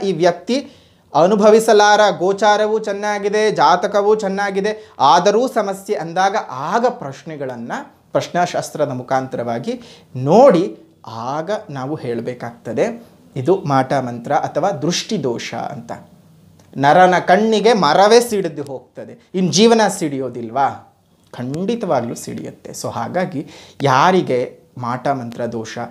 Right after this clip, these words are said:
ಕೆಲವೊಬ್ರು ಭ್ರಮೆಯಲ್ಲಿ ಬದುಕ್ತಿರ್ತಾರೆ, ಕಷ್ಟ ಬಂದ ತಕ್ಷಣ ನನಗೆ ಯಾರೋ ಮಾಡಿಸ್ಬಿಟ್ಟಿದ್ದಾರೆ, ಕಷ್ಟ ಅಂದ ತಕ್ಷಣ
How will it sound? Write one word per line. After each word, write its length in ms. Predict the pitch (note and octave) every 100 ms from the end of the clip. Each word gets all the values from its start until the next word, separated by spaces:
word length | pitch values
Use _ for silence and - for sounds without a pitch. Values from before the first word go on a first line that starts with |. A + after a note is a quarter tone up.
| - -
ಕೆಲವೊಬ್ರು 420 | G3 G3+ F3 A3+
ಭ್ರಮೆಯಲ್ಲಿ 540 | D#3+ D#3 E3 B3 C4+
ಬದುಕ್ತಿರ್ತಾರೆ, 600 | F#3 D#3 D3+ D3 C3 C3+ C#3+
ಕಷ್ಟ 260 | F3+ - B3
ಬಂದ 180 | A#3+ G#3+
ತಕ್ಷಣ 200 | G3 B3
ನನಗೆ 220 | A3 F3+
ಯಾರೋ 160 | F3 G#3+
ಮಾಡಿಸ್ಬಿಟ್ಟಿದ್ದಾರೆ, 800 | E3 E3 D#3+ D3 C#3 A#2+ A#2+ A#2 - _ _ _ _ -
ಕಷ್ಟ 260 | E3 -
ಅಂದ 200 | A#3 A#3+
ತಕ್ಷಣ 220 | A3+ G#3